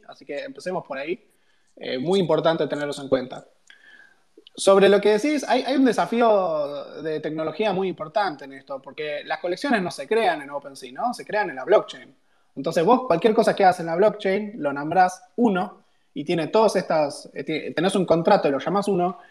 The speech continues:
y no hay nada que prevenga a alguien copiar exactamente eso y cambiar el uno por un dos. O sea, es justamente la naturaleza de, de un sistema descentralizado, ¿no? Es parte del desafío. Uno no puede, OpenSea, nadie, ninguna, ninguna persona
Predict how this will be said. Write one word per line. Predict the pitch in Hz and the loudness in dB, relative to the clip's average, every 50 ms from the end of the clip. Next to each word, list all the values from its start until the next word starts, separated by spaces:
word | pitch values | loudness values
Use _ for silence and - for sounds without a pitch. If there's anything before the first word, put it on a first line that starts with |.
| _ _ - | _ _ -8
y | 160 156 | -4 0
no | 185 196 | 2 2
hay | 196 | 2
nada | 196 202 226 233 247 233 - | 2 4 6 6 6 6 4
que | 190 | 0
prevenga | - 165 170 170 180 175 165 156 | -4 -2 -4 -2 -2 -2 -2 -4
a | 170 | -2
alguien | 185 190 180 180 165 | -2 -4 -6 -8 -12
copiar | - 190 202 196 - 202 214 226 214 | -8 -8 -8 -6 0 0 0 0 0
exactamente | 190 - 220 202 - 202 196 202 185 214 233 | -2 -4 -4 -4 -2 -4 -4 -4 -2 -2 -2
eso | 247 240 254 254 254 - - | -2 -2 -2 -2 -2 -2 -4
y | - | -6
cambiar | - 147 156 190 175 | -6 -6 -6 -6 -8
el | 156 156 | -8 -8
uno | 196 214 196 151 | -6 -8 -8 -8
por | 147 139 | -10 -12
un | 139 165 | -4 2
dos. | 214 208 - - - - - | 4 4 4 2 -4 -16 -20
O | - | -18
sea, | - - 143 - - - | -6 -4 -2 -2 -2 -4
es | - 170 - | -8 -8 -4
justamente | - 240 190 - - 170 196 226 226 202 202 170 | -4 -4 -4 -2 -4 -4 -2 -2 -2 -2 0 0
la | 151 143 | 0 0
naturaleza | 143 143 139 - 151 143 147 151 180 208 214 - 214 208 220 233 240 - | -2 -2 -8 -6 -4 -2 -2 0 0 -2 -2 -2 -2 -4 -4 -4 -6 -12
de, | - 135 135 131 131 127 123 - - - - - _ _ _ _ - | -10 -10 -8 -8 -6 -8 -10 -10 -12 -20 -20 -20 _ _ _ _ -6
de | - 131 131 147 | -2 2 2 4
un | 165 | 2
sistema | 151 151 143 - 180 160 151 | 2 0 2 2 2 4 4
descentralizado, | 143 127 - - 131 135 123 123 131 - 226 202 156 135 127 | 2 2 2 -2 -2 -2 0 -2 2 6 6 6 8 6 4
¿no? | 151 180 240 202 | 2 0 0 0
Es | - | 0
parte | - 190 190 196 190 156 143 131 - - | 2 2 4 4 2 0 0 0 -4 -4
del | 127 131 127 127 | -6 -6 -6 -6
desafío. | 127 - 131 135 - 226 185 135 120 - - - _ _ _ _ _ _ _ _ _ _ - | -6 -8 -6 0 4 4 4 4 4 -2 -8 -18 _ _ _ _ _ _ _ _ _ _ 2
Uno | 196 208 208 190 | 4 6 6 4
no | 170 160 151 | 4 0 2
puede, | 233 226 202 - | 4 4 4 4
OpenSea, | - 190 196 - 190 180 175 - 170 143 135 139 - - _ - | 2 0 0 0 -2 -4 -4 -4 -4 -4 -4 -4 -6 -12 _ -4
nadie, | 160 190 208 196 165 151 147 139 135 | 0 2 2 2 2 2 2 0 0
ninguna, | 139 139 160 165 180 208 202 180 151 | 0 -2 -4 -2 -2 0 0 0 -2
ninguna | 147 156 175 202 233 220 175 | -2 -2 0 0 2 0 0
persona | - 151 117 - 214 190 170 156 151 160 180 - | -2 -4 -2 0 0 0 0 0 -4 -6 -8 -10